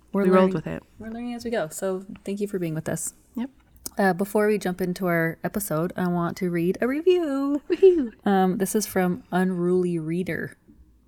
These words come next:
Speaker 1: Um, "My new favorite podcast. Okay, ladies, I was going to listen to your podcast only when quilting, but then I went and listened on a grocery store run.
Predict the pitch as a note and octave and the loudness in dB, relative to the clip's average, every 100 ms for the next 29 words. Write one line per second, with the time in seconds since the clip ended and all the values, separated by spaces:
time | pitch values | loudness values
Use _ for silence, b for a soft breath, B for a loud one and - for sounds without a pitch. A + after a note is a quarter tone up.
0 | - E3+ D#3+ D#3 E3 - - F3 G#3+ A3 | -2 0 2 0 -2 -4 0 2 4 4
1 | C#4 - B3 A#3 - G3 - - - - | 2 0 -4 -4 -4 -6 -4 -8 -6 -10
2 | - _ G3+ G3+ F#3+ D#3+ D#3 D3+ - - | -12 _ -2 0 0 0 -2 -6 -8 -6
3 | E3 D#3+ D#3+ E3 G3 G3 G#3 G#3 G3+ D#3+ | -6 -4 -4 -2 -2 -4 -4 -4 -4 -6
4 | D3+ - D3+ - - D#3+ E3 D#3+ D#3+ D#3 | -8 -8 -8 -8 -4 -2 0 -2 -4 -6
5 | D3+ D#3 D3+ b b b b E3+ D#3 E3+ | -8 -6 -8 b b b b -4 0 0
6 | F3+ F#3+ F3+ - D#3 D#3 - D#3 D#3 - | 2 0 0 -2 -4 -4 -4 -2 -4 -6
7 | D#3+ D3 D3 - - D3 - - - F3+ | -6 -4 -4 -4 -4 -8 -8 -6 -4 -4